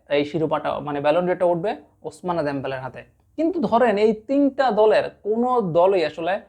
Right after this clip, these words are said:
চ্যাম্পিয়ন্স লিগ শিরোপা জিতলো না, সেক্ষেত্রে আমার যেটা মনে হয় সেটা হচ্ছে যে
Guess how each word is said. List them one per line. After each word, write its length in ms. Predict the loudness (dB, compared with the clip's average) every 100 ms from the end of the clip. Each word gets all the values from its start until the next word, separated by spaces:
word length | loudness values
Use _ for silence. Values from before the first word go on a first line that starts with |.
| _ _ _ 0
চ্যাম্পিয়ন্স 380 | 2 4 2
লিগ 140 | 2 0
শিরোপা 300 | 0 2 2
জিতলো 260 | 0 -4
না, 160 | -8 -10 _ _ _ _ _ _ _
সেক্ষেত্রে 680 | -4 0 2 2 2 2 2
আমার 460 | 2 0 2 2 2
যেটা 200 | 0 2
মনে 240 | 0 2
হয় 200 | 2 0
সেটা 240 | -2 -8 -6
হচ্ছে 500 | -6 -10 -10 -6 -2
যে 440 | 2 2 0